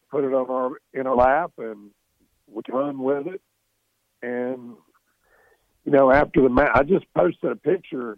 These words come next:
couple months ago about the rib after the match that night or before. I can't remember, but Owen Hart and we let the pigs out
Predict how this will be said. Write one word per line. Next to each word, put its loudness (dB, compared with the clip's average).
couple -10
months -10
ago -14
about -12
the -10
rib -4
after -10
the -14
match -20
that -10
night -10
or -12
before. -8
I -6
can't -14
remember, -10
but -16
Owen -2
Hart -6
and -16
we -14
let -6
the -20
pigs -6
out 2